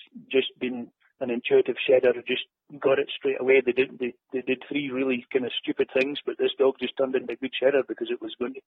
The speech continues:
going to be a good shedder, and then they're advising other people to do it. On, on some of these, uh, on, on these, some of these computer bo-, um,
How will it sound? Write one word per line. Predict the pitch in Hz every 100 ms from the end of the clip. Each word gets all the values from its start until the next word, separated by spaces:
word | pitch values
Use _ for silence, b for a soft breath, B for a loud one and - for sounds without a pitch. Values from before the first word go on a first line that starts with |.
| _ _ _ -
going | 151
to | 151
be | 123
a |
good | 117 123 -
shedder, | 123 123 120
and | 117
then | 120 123
they're | 120 - _ 139
advising | 127 127 135 127 127
other | 135
people | - 147 135
to | -
do | 123 139
it. | 135 - b b b b b b
On, | 139 123 120 -
on | 117 123
some | 131
of | 131
these, | 127 120 -
uh, | 117 113 - - _ 123
on, | 120 127
on | 123
these, | 123 120
some | 135
of | 127
these | 120 -
computer | 117 165 -
bo-, | 131 143 -
um, | 127 120